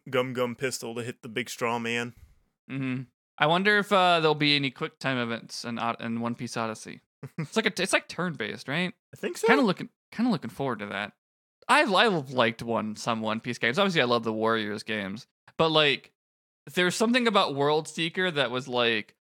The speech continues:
Speaker 2: "Oh, this, like, wants me to be able to move around like Spider-Man. It's just not feasible
Speaker 1: <laughs>
Speaker 2: for, like, the engine or whatever." And I'm like, "Stop trying to replicate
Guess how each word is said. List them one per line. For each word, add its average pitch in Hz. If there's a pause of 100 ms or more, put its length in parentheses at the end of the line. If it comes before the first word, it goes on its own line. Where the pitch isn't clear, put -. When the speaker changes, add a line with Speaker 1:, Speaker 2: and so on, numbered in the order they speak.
(280)
Speaker 2:
"Oh, 214
this, 254
like, 294
wants 160
me 180
to 160
be 143
able 131
to 127
move 123
around 120
like 117
Spider-Man. 117
It's 110
just 139
not 127 (180)
feasible 147 (380)
Speaker 1:
<laughs> - (800)
Speaker 2:
for, 156
like, 143
the 135
engine 143
or 165
whatever." 165 (300)
And 143
I'm 139
like, 139
"Stop 185
trying 180
to 147
replicate 131